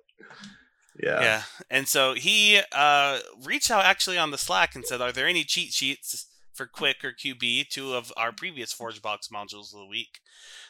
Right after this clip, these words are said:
Speaker 2: And we said, "No, not really. There's the docs and that's it." And so he went out and made some. So let's see.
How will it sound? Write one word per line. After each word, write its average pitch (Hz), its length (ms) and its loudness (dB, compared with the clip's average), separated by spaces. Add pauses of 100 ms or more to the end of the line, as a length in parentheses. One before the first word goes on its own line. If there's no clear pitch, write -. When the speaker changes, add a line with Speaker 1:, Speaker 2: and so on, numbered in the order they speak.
Speaker 2:
And 196 100 -4
we 220 80 -2
said, 202 220 2
"No, 233 180 2
not 220 220 2
really. 180 380 4 (160)
There's 175 160 -8
the 160 80 -12
docs 170 400 2
and 165 100 -6
that's 151 200 -4
it." 127 220 -2 (480)
And 151 180 0
so 175 160 4
he 196 140 2
went 202 240 0
out 135 220 2
and 156 120 -6
made 202 220 0
some. 107 300 -6
So - 160 -14
let's 139 200 -10
see. 107 260 -12